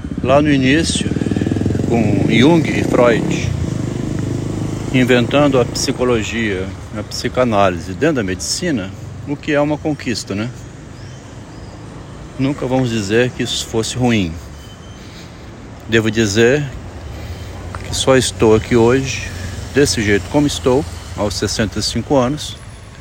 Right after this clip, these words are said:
depois de uma tremenda crise lá em dois mil e três, mil novecentos e oitenta e nove, devido à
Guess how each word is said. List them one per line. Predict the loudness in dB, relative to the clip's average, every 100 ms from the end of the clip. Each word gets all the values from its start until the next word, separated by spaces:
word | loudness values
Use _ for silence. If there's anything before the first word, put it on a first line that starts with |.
| -18 -18 -18 -20 -20 -20 -20 -20 -20 -20 -12
depois | -8 -4 0 0
de | 0
uma | 0 0
tremenda | -2 0 2 2
crise | 2 2 4 2 0
lá | 2 4 4
em |
dois | 2 0
mil | 0 -2
e |
três, | -2 2 2 4 0 -2 -6 -4
mil | -2
novecentos | -2 -2 -4 -2
e |
oitenta | -2 -2 -2
e | 0
nove, | 2 0 -2
devido | -4 -2 0 0 0 0 2
à | 4 2 -2